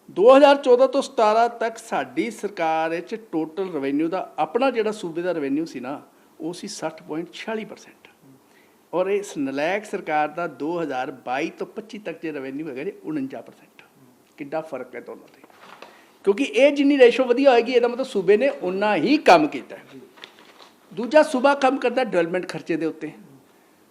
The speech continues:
ਦੋ ਹਜ਼ਾਰ ਚੌਦਾਂ ਤੋਂ ਸਤਾਰਾਂ ਤੱਕ ਅਕਾਲੀ ਸਰਕਾਰ ਨੇ ਟੋਟਲ ਜਿੰਨਾ ਖਰਚਾ ਹੋਇਆ,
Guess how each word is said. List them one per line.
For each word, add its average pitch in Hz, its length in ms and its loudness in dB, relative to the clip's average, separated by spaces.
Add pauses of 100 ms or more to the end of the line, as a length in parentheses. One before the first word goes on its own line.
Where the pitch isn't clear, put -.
ਦੋ 254 500 12
ਹਜ਼ਾਰ 240 420 8
ਚੌਦਾਂ 240 640 4
ਤੋਂ 226 380 4
ਸਤਾਰਾਂ 185 440 4
ਤੱਕ 151 340 -6 (960)
ਅਕਾਲੀ 175 380 -2
ਸਰਕਾਰ 160 600 -4
ਨੇ 160 200 -4
ਟੋਟਲ 202 580 4
ਜਿੰਨਾ 214 280 0
ਖਰਚਾ 170 320 -4
ਹੋਇਆ, - 200 -4